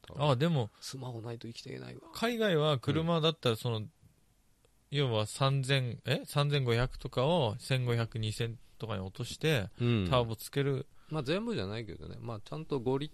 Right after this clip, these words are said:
Speaker 1: ターとかね、五千シーシーとか四千シーシーもあっての二千五百、二千のターボとか。
Speaker 2: 日本で買う、
Speaker 1: うん。
Speaker 2: うん、なんていうの、ハイブリッド的ない、位置づけで、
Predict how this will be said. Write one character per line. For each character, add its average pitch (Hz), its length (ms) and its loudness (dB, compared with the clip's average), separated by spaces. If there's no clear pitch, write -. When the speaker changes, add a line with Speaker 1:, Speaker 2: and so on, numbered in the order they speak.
Speaker 1:
タ 95 220 2
ー - 20 -4
と 85 140 -6
か 69 160 -4
ね、 90 140 -6
五 85 140 -6
千 85 220 -6
シ 92 140 -10
ー 95 40 -10
シ - 140 -10
ー - 20 -6
と - 140 -10
か 80 120 -6
四 85 260 -6
千 90 220 -8
シ - 140 -10
ー - 40 -8
シ - 140 -12
ー 117 40 -8
も 90 160 -8
あ 151 40 -6
っ - 40 -14
て 190 140 -6
の 190 340 -4
二 80 160 -12
千 76 240 -8
五 73 100 -8
百、 69 200 -10
二 90 200 -6
千 117 260 -8
の 113 100 -8
タ - 120 -6
ー 78 100 -4
ボ 73 120 -12
と - 140 -16
か。 - 180 -16
Speaker 2:
日 139 180 4
本 214 220 0
で 202 120 -2
買 160 200 2
う、 175 340 2
Speaker 1:
う 117 60 -4
ん。 80 320 -6
Speaker 2:
う 120 40 -10
ん、 117 240 -8
な 117 140 -2
ん 113 80 -4
て 98 120 -6
い - 20 -4
う - 20 -4
の、 92 180 -6
ハ 135 140 2
イ 135 80 6
ブ 143 100 4
リ 147 140 2
ッ - 100 -8
ド 156 100 2
的 147 300 -2
な 147 380 2
い、 113 180 -4
位 131 80 2
置 147 160 0
づ 143 140 -4
け 147 140 2
で、 139 300 2